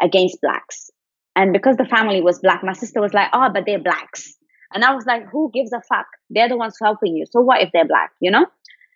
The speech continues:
Um, why are you talking like this? You, you are, you grew up in this country and you're talking like my parents," I told them, you know?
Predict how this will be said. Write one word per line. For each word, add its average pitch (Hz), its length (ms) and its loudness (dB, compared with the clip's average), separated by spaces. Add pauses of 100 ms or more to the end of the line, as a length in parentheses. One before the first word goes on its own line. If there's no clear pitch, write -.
(300)
Um, 175 400 4 (420)
why 214 300 4
are 269 40 4
you 254 100 2
talking 262 360 -2
like 160 200 -4
this? 156 180 -8
You, 196 160 -12
you 208 240 2
are, 247 160 4
you 208 180 0
grew 254 200 4
up 277 220 2
in 208 180 -10
this 220 160 -8
country 208 400 -4
and 175 80 0
you're 185 100 2
talking 214 320 -2
like 170 180 2
my 165 200 -2
parents," 185 480 -6
I 165 120 -12
told 160 220 -4
them, - 160 -12
you 175 100 -2
know? 262 160 2